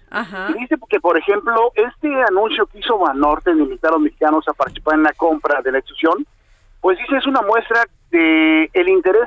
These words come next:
Speaker 2: que existe por este banco. Dice que la reacción de Banorte, por ejemplo, responde a que se está hablando de la marca icónica en el país, en el sistema financiero.
Speaker 1: No, pues
Speaker 2: Es un
Speaker 1: sí,
Speaker 2: referente
Speaker 1: todavía
Speaker 2: por
Speaker 1: lo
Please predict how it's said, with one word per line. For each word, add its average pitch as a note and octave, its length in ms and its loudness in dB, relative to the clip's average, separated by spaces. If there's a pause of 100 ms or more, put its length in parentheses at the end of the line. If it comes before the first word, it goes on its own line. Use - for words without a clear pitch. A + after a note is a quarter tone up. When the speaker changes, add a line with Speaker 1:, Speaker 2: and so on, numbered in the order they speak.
Speaker 2:
que F#4 60 2
existe - 340 -4
por D#4 200 0
este D#4+ 160 -2
banco. C#4 440 0 (600)
Dice G4 280 -2
que G3+ 80 2
la D#3+ 140 4
reacción D#3 380 0
de B3+ 60 4
Banorte, C4 420 0
por A#4+ 140 0
ejemplo, F#4+ 240 -2
responde A#3 800 0 (460)
a - 100 -2
que E4+ 120 -2
se F4+ 100 -6
está G#3 160 -2
hablando A3+ 380 0
de F#3+ 120 2
la D#3 180 2
marca G3+ 460 0 (140)
icónica B3+ 760 -2
en D3 100 2
el C#3+ 140 0
país, D3+ 320 0
en A#3 80 -6
el E3 120 2
sistema F3 240 -2
financiero. F3+ 520 2
Speaker 1:
No, D4+ 340 0
pues C4+ 140 0
Speaker 2:
Es G3+ 100 0
un B3+ 80 0
Speaker 1:
sí, - 60 0
Speaker 2:
referente G#3 460 0
Speaker 1:
todavía F#4 180 2
Speaker 2:
por F4 80 0
Speaker 1:
lo D4+ 60 2